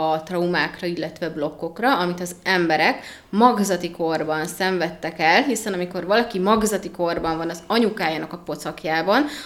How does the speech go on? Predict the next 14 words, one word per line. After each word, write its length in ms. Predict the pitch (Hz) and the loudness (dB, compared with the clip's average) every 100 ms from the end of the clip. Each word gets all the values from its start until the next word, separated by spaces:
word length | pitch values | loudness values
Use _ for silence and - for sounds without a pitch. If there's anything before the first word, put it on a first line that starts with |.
| - | 0
akkor 360 | - 190 214 202 | 2 4 4 4
tulajdonképpen 920 | 240 214 180 175 214 214 214 170 170 | 4 4 4 0 0 -2 0 0 0
csak 180 | 180 - | -6 -8
a 40 | |
hallás 800 | 175 202 196 175 160 175 - - | 0 6 6 6 4 2 -4 -4
áll 320 | - 180 170 | 0 2 4
rendelkezésére, 1400 | 170 190 196 180 156 175 185 175 175 - 175 160 160 165 170 - - - | 2 2 2 2 0 0 -4 -4 -6 -4 -4 -2 0 -2 -4 -16 -16 -6
mint, 480 | 190 190 190 190 190 | 0 4 4 2 4
ö, 100 | 196 180 | 4 4
érzékszerv. 840 | 214 202 190 175 180 - 147 160 165 - - | 4 4 4 0 0 0 2 2 -2 -14 -4
Tehát 160 | 180 | 0
nagyon 260 | 214 240 202 | 6 6 6
sok 320 | 190 214 208 | 2 0 -2
mindent 500 | 190 175 165 170 175 | 0 2 2 0 -2